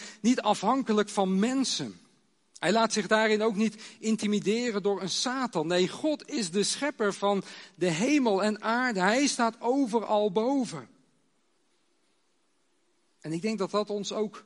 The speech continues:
rust mag geven. Als we kijken naar het wereldgebeuren, als we kijken naar de situatie in het Midden-Oosten,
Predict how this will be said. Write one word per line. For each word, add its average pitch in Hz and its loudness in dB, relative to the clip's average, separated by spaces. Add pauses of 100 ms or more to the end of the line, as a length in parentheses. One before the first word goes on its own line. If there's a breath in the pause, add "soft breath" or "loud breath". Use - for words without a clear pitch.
rust 143 -6
mag 131 -10
geven. 101 -14 (1400)
Als - -14
we 143 -8
kijken 208 -4
naar 165 -2
het 123 -8
wereldgebeuren, 190 -4 (1200)
als - -14
we 147 -10
kijken 214 -2
naar 165 -2
de 143 -8
situatie 185 -4
in 175 0
het 143 -6 (300 loud breath)
Midden-Oosten, 208 -2